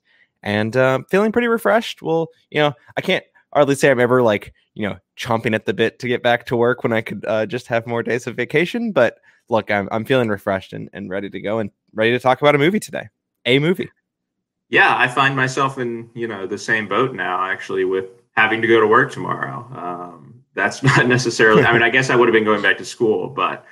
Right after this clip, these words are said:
Speaker 2: uh,
Speaker 1: Yeah.
Speaker 2: it's not quite the same thing. But, uh, yeah,
Speaker 1: Well, 'cause
Speaker 2: no,
Speaker 1: you've
Speaker 2: I
Speaker 1: been in
Speaker 2: had
Speaker 1: finals right now, so, uh, maybe that's
Speaker 2: Yeah.
Speaker 1: worse.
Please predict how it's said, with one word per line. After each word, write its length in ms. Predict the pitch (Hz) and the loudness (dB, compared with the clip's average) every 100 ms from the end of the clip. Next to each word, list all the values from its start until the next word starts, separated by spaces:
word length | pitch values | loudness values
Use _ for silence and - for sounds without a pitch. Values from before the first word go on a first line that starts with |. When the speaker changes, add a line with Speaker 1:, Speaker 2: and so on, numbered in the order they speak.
| _ _ - | _ _ -6
Speaker 2:
uh, 140 | 90 | -4
Speaker 1:
Yeah. 80 | 92 | -2
Speaker 2:
it's 180 | 87 107 | -4 -6
not 180 | 98 - | -6 -2
quite 200 | 101 - | -2 -2
the 60 | |
same 220 | 90 71 67 | -10 -10 -10
thing. 260 | 69 65 | -10 -10
But, 240 | 90 82 - _ _ _ - | -6 -6 -8 _ _ _ -6
uh, 140 | 92 92 | -2 -2
yeah, 140 | 92 98 | 2 2
Speaker 1:
Well, 60 | |
'cause 60 | 95 | 4
Speaker 2:
no, 80 | 127 | 4
Speaker 1:
you've 80 | - | 6
Speaker 2:
I 40 | |
Speaker 1:
been 100 | - | 4
in 40 | 123 | 4
Speaker 2:
had 140 | 117 | 2
Speaker 1:
finals 360 | 123 147 101 92 | 0 0 -4 -6
right 180 | 98 90 | -10 -6
now, 220 | 113 92 | -6 -6
so, 240 | - 98 | -8 -10
uh, 280 | 95 - - | -10 -14 -14
maybe 220 | 95 101 | -10 -6
that's 160 | 98 131 | -4 -2
Speaker 2:
Yeah. 160 | 117 98 | -2 -2
Speaker 1:
worse. 260 | 101 - | -8 -14